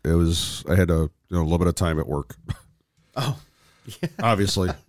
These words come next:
Speaker 2: <laughs> I watch all my T V at work.
Speaker 1: Yeah, pretty much.
Speaker 2: <laughs>
Speaker 1: Um,
Speaker 2: Nice.
Speaker 1: yeah, it's, it, uh, it reminded me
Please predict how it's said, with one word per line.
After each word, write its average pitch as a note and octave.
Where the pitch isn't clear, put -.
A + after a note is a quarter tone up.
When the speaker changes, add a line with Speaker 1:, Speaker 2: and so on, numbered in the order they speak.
Speaker 2:
<laughs> -
I D3+
watch E3+
all E3
my D3+
T C#3
V A2+
at G2+
work. G2
Speaker 1:
Yeah, C3
pretty -
much. C#3+
Speaker 2:
<laughs> D#3
Speaker 1:
Um, A2
Speaker 2:
Nice. G#2+
Speaker 1:
yeah, G2+
it's, -
it, G2
uh, -
it E2+
reminded A#2+
me A2+